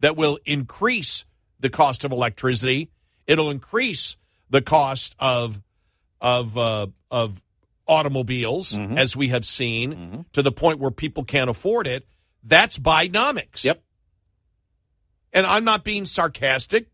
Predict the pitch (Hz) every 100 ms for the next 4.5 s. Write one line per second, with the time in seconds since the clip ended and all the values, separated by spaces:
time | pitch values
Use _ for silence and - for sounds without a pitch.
0 | _ 113 147 139 160 - - _ _ _
1 | _ _ _ _ _ _ _ _ - 101
2 | 185 294 180 165 190 196 185 151 151 190
3 | 147 147 185 - 285 415 302 - - -
4 | 240 320 190 -